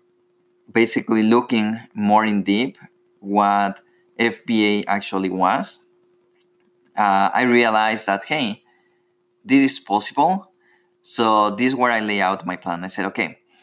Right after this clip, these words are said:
I'm gonna start with Amazon F B A. I'm gonna put two months worth of all my time, because I need to do my due diligence to make sure that, hey, I'm gonna select a product that makes sense.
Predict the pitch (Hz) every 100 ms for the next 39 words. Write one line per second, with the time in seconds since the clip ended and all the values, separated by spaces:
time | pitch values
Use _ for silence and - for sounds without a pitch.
0 | _ _ _ _ _ _ _ _ _ _
1 | - 117 151 151 - 131 127 117 107 107
2 | 113 107 101 - 104 98 110 170 _ _
3 | _ _ _ _ _ _ _ - 110 110
4 | 139 135 - 120 107 - _ _ _ _
5 | _ _ - 147 143 127 135 - 104 113
6 | 110 107 - - 107 120 117 - 98 107
7 | 143 170 _ _ _ _ _ 104 110 107
8 | 107 110 - 113 107 98 104 107 107 -
9 | 101 98 98 98 101 110 113 131 151 147
10 | 147 - 104 101 - 113 104 101 143 135
11 | 107 - _ _ _ _ _ _ _ -
12 | 117 127 123 110 123 139 143 127 117 123
13 | 117 107 104 - - _ _ _ _ _
14 | _ 110 113 104 - 104 107 117 -